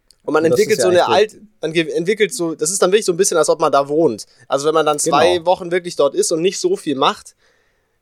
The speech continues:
Speaker 1: dann
Speaker 2: Es ist dann nicht mehr wirklich
Speaker 1: das ist schon
Speaker 2: Urlaub,
Speaker 1: geil.
Speaker 2: sondern es ist so ein Zwischending. Also es ist natürlich immer noch Teil des Urlaubs, aber man, man, man fühlt
Speaker 1: Ja,
Speaker 2: es
Speaker 1: das
Speaker 2: irgendwie
Speaker 1: fühlt
Speaker 2: nicht
Speaker 1: sich
Speaker 2: so
Speaker 1: einfach so ein
Speaker 2: als
Speaker 1: bisschen, nee, das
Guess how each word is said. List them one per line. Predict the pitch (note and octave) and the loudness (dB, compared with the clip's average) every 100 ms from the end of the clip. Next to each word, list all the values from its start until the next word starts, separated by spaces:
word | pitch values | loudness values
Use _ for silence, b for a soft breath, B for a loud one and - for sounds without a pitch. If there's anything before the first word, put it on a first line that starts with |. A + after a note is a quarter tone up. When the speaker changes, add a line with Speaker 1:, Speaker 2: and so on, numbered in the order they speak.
| _ - | _ -4
Speaker 1:
dann | C#3+ D3+ D3+ D3 C#3+ | -2 -4 -8 -8 -10
Speaker 2:
Es | - | -10
ist | D3+ | -8
dann | D3+ C#3+ | -6 -6
nicht | D3 | -6
mehr | D#3 C#3 | -4 -2
wirklich | D#3+ | 0
Speaker 1:
das | - | 0
ist | |
schon | A#3+ G#3 | 0 2
Speaker 2:
Urlaub, | E3+ | 4
Speaker 1:
geil. | F3 A#2+ | 4 4
Speaker 2:
sondern | D3 C#3+ C#3 | 0 -4 -8
es | B2+ | -8
ist | D3 | -6
so | C#3 | -6
ein | B2 | -6
Zwischending. | - D3+ - F#2+ F2 F2+ F2+ _ _ _ _ _ _ _ _ _ _ _ _ - | -8 -10 -10 -12 -14 -14 -18 _ _ _ _ _ _ _ _ _ _ _ _ -16
Also | G2 | -14
es | G#2 | -12
ist | A#2 | -10
natürlich | A2+ G#2+ | -6 -6
immer | B2 A#2+ | -4 -4
noch | G#2 - | -6 -6
Teil | G2+ G2+ | -6 -6
des | - | -6
Urlaubs, | A2+ C3 D3 E3 - | -6 -2 -2 -4 -6
aber | A2+ A2 | -8 -8
man, | G#2+ A2 A#2 | -10 -12 -14
man, | A#2 A#2 | -20 -18
man | A2 | -18
fühlt | - C#3+ | -6 0
Speaker 1:
Ja, | F3 | 0
Speaker 2:
es | E3+ | 0
Speaker 1:
das | |
Speaker 2:
irgendwie | A2+ A3 | -2 -2
Speaker 1:
fühlt | A#3 | -2
Speaker 2:
nicht | |
Speaker 1:
sich | F#3 | 0
Speaker 2:
so | D3+ | 0
Speaker 1:
einfach | E3+ F3 | 2 2
so | F#3+ | 0
ein | |
Speaker 2:
als | |
Speaker 1:
bisschen, | G3 F#3 E3+ E3 _ _ _ _ | 0 0 -2 -6 _ _ _ _
nee, | D#3+ F3+ | 0 2
das | D#3+ D#3 C#3+ | 0 -6 -6